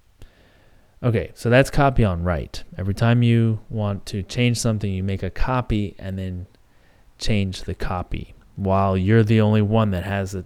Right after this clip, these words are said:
a handle on that copy. Now,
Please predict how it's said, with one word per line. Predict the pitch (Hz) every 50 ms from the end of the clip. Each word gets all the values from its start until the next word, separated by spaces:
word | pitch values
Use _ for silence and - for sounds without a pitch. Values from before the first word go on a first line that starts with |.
| - - -
a | 85 95
handle | 87 - - 113 107 107 104 95 90 90
on | 87 87 85
that | 82 82 90 -
copy. | - 107 90 82 - - - - - - - - - - - - - - - - - - - - - _ - - - - - _ - - - - - - - - - - -
Now, | 127 113 104 92 87 -